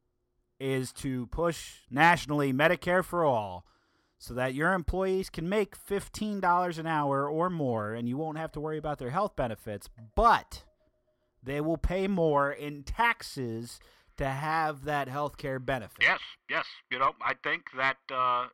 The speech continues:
Speaker 2: if, if you paid more in taxes and, and those things were taken care of, I think you'd, I think you'd love paying more in taxes. Uh, you know, forty, fifty, sixty, seventy percent of your paycheck. I think you would like it.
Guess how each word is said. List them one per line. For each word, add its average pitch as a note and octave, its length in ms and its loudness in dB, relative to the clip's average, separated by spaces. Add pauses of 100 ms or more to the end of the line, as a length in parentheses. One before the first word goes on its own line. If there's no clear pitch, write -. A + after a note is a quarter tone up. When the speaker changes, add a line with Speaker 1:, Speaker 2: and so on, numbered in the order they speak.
(120)
Speaker 2:
if, B2 140 -6 (120)
if B2+ 220 -8
you A#2 140 -6
paid D3 280 -6
more C#3+ 380 0
in B2+ 140 -12
taxes C3+ 500 -6 (800)
and, A2 400 -6 (880)
and A2 200 -12 (340)
those B2 260 -8
things B2 240 -10
were G#2+ 140 -18
taken A2 240 -10
care C3+ 320 -4
of, D3 80 -6
I A#2 220 -4
think C3+ 160 -14
you'd, C3 100 -12
I A2 140 -10
think A#2+ 240 -12
you'd B2 120 -18
love F#3+ 140 -4 (140)
paying G2+ 200 -12
more E2+ 160 -12
in - 60 -16
taxes. D2 360 -12 (540)
Uh, F#2 60 -2
you F#2 140 -6
know, F#2+ 140 -6 (200)
forty, A#2+ 320 -8 (100)
fifty, B2 360 -12 (120)
sixty, A#2+ 380 -12
seventy F#3 300 -6
percent A#3 400 -10 (160)
of A2+ 100 -10
your C3 100 -4
paycheck. F#3+ 480 -4
I C3+ 80 -6
think E3+ 300 0
you E3+ 60 -10
would D#3+ 120 -12
like B2+ 220 0
it. - 80 -12